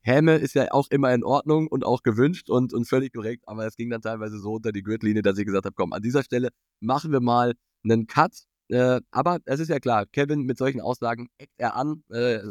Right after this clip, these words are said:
sowieso, was das angeht, eine, eine Persönlichkeit, wo, ähm, wo viele sich dann dazu verpflichtet fühlen, auch etwas darunter zu schreiben. Dementsprechend, äh, nehmen wir das beide sportlich.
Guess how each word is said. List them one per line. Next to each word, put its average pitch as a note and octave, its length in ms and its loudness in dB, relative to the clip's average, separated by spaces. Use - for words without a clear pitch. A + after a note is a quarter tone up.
sowieso, A#2 680 -2
was G#2+ 280 -8
das A2+ 180 -4
angeht, A2+ 320 -4
eine, G#2 240 -2
eine G#2+ 140 -4
Persönlichkeit, A2 680 0
wo, G#2 160 -2
ähm, G2+ 400 0
wo G2+ 440 -6
viele D#3 520 0
sich A#2 240 -2
dann A2 240 2
dazu A2 260 -2
verpflichtet - 640 -4
fühlen, G2 380 -4
auch - 160 -8
etwas - 280 -6
darunter G2 380 -2
zu F#2+ 140 -10
schreiben. F#2 300 -4
Dementsprechend, F#2 560 0
äh, E2 200 0
nehmen F#2+ 180 0
wir F#2 60 2
das E2+ 100 0
beide E2 220 -2
sportlich. - 440 -8